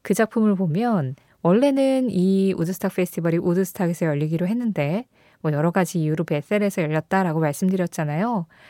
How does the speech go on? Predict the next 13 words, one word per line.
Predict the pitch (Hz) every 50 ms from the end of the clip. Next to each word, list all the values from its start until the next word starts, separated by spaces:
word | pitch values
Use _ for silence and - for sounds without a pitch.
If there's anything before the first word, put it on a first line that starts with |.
| - - - _ -
그 | -
농장주였던 | 170 165 180 208 240 320 311 311 294 - - 277 269 262 - 277 269 254
막스 | 220 208 208 - - 233
야스거, | 226 214 196 - - 185 - 151 139 131 - -
이 | - 180 190
사람의 | 220 - 277 277 277 269 262 262 254 247 226
입장에서 | 170 - - - 196 190 185 180 165 156 151 - 247 269 302 320 _ _ _ _ _ _ -
그때 | - 170 - - - 165
당시 | 165 165 156 143 -
우드스탁 | 160 151 151 160 160 - 180 165
페스티벌이 | - 175 170 - - 175 165 165 165
어떻게 | 156 147 143 - - - 202 202 - - 214
열렸는지를 | 185 156 147 151 165 170 165 160 156 147 147 - 175 160 180 196 214 220